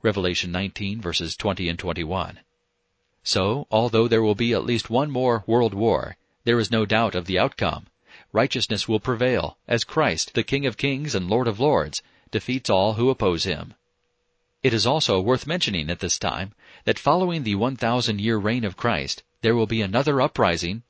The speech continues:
which could possibly have the scope of a world war. Satan will be bound for one thousand years and then released. Upon his release,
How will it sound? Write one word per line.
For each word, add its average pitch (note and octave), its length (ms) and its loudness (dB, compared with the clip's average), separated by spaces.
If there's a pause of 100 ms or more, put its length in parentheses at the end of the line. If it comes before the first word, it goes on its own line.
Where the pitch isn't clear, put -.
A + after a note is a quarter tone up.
which - 200 -4
could G#2 160 -6
possibly G#2+ 460 -2
have G#2 180 -4
the F#2+ 100 -4
scope A#2 380 0
of F#2 80 -6
a F#2+ 80 0
world F2+ 340 0
war. F#2+ 440 0 (720)
Satan D3 420 -2
will A2+ 120 0
be G#2+ 100 0
bound G2+ 400 2
for G2+ 160 0
one G#2 180 0
thousand G2+ 400 -2
years D#2+ 520 -2
and G#2 180 -4
then G#2+ 180 -2
released. F2 580 -4 (520)
Upon A2+ 340 2
his A2 200 -2
release, G2 480 -2